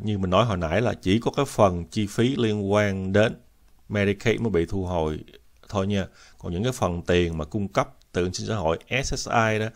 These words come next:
có thể là hồi nào giờ mình còn sống, an sinh xã hội đã cung cấp hai chục ngàn, ba chục ngàn, bốn chục ngàn vân vân rồi đó. Những cái phần tiền ấy cũng không có bị thu hồi lại ha. Mình thường khuyên một số quý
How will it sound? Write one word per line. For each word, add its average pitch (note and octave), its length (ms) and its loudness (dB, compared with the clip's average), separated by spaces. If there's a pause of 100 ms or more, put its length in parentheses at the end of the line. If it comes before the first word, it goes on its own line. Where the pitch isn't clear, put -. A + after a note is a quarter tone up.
(260)
có C#3 120 -4
thể F#2 220 2
là A2 100 2
hồi F2 100 0
nào E2 320 -2
giờ E2 220 2
mình D#2 160 -4
còn D2+ 140 -4
sống, B2 440 -2
an G2 160 -6
sinh F#2+ 120 -6
xã A2 100 -4
hội D#2 220 0
đã E2 80 -2
cung G2+ 200 -4
cấp B2 180 -2 (340)
hai G2+ 240 -2
chục - 160 -8
ngàn, E2 300 -4
ba F#2+ 180 4
chục E2+ 180 -10
ngàn, E2 240 -6
bốn B2+ 160 -4
chục F#2+ 120 -12
ngàn D#2+ 220 -4
vân F#2 120 -6
vân F#2+ 240 0
rồi D#2+ 100 -6
đó. E2 100 -4
Những F#2+ 180 -6
cái A2+ 120 -4
phần D2+ 200 -8
tiền E2 120 -6
ấy G#2 220 -6 (320)
cũng F#2 180 -8
không G#2 200 -2
có A2 60 -2
bị E2 180 0
thu G2 200 0
hồi D#2+ 280 0
lại C#2+ 240 -4
ha. A2+ 160 -2 (3000)
Mình A#2 160 2
thường G#2+ 380 8
khuyên D3 360 6
một G2+ 140 2
số D3+ 200 6
quý D#3+ 100 4